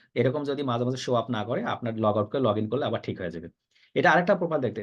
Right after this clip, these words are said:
দেখতেছি। এই প্রোফাইলে দেখুন প্রোফাইল আছে, পেজও আছে। আমরা যদি পার্শ্ববর্তী জায়গায় ট্যাবে যাই, এখন ট্যাবে গিয়ে যদি আমরা Facebook Ads Manager লিখে শুধুমাত্র সার্চ করি, Facebook Ads Manager, এখানে একটা প্রবলেম যেটা একশো জনের মধ্যে একশো জনের প্রবলেম থাকে, এই প্রবলেমটা মূলত সলভ করার জন্য আসা। Facebook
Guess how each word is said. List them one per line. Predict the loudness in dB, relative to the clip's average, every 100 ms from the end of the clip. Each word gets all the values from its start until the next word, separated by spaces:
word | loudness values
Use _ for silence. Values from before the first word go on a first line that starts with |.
| -6
দেখতেছি। | -6 -6 -4 -2 -2
এই | -2
প্রোফাইলে | 0 2 2 2 0
দেখুন | -2 -4
প্রোফাইল | 0 0 0
আছে, | -2 -2
পেজও | 0 0 -2
আছে। | -2 -4 -2
আমরা | -2 -4
যদি | -4 -4
পার্শ্ববর্তী | -2 -2 -2 -2
জায়গায় | 0 0 0
ট্যাবে | 0 -2
যাই, | -2 -2 -6 _ _ -2
এখন | -2 0 2
ট্যাবে | 4 2
গিয়ে | 0 -2
যদি | -2 -4
আমরা | -2 0
Facebook | 0 0 -2
Ads | -2 0
Manager | 0 2 2
লিখে | 0
শুধুমাত্র | -2 -4 -4 -2
সার্চ | -4 -4
করি, | -14 -10 -8
Facebook | -6 -4 -4 -4 -18 _ _ _ _ _ _ _ -4 -2
Ads | -2 -8
Manager, | -12 -14 -18 _ _ -4
এখানে | -2 0 -2
একটা | -4 0
প্রবলেম | 0 -2 -6
যেটা | -6 -4 -4
একশো | -4 -6
জনের | -4 -2
মধ্যে | -2
একশো | -2 -4
জনের | -6 -2
প্রবলেম | 0 0 -2 -2
থাকে, | -4 -2
এই | 0
প্রবলেমটা | 0 0 0 -2
মূলত | -2 -4 -4
সলভ | -2
করার | -2 -2
জন্য | -4 -6
আসা। | -8 -12 _ _ _ _
Facebook | 0 2 4